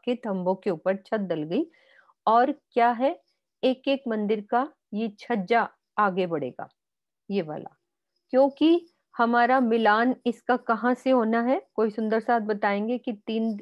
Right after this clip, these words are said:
इधर की side क्या चल रहा था हमारे, क्या शोभा चल रही थी फूल बाग से, इधर क्या चल रहा है, वो छज्जा क्यों बड़ा है?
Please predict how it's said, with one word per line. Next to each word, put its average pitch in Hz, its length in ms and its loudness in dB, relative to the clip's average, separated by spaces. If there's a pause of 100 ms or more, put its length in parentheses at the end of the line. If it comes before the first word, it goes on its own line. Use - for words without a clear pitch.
(140)
इधर 214 280 -4
की 214 160 -6
side 214 360 -4
क्या 220 180 0
चल 220 260 -2
रहा 220 140 2
था 220 160 -8
हमारे, 208 360 -4 (800)
क्या 240 160 4
शोभा 233 340 -2
चल 214 240 -2
रही 220 180 -2
थी 285 180 0 (420)
फूल 240 200 0
बाग 220 280 0
से, 254 200 -4 (240)
इधर 226 280 -2
क्या 233 260 0
चल 226 260 -4
रहा 214 140 -4
है, 254 200 -4 (300)
वो 233 100 2
छज्जा 220 440 0
क्यों 247 300 -2
बड़ा 214 260 2
है? 233 240 -4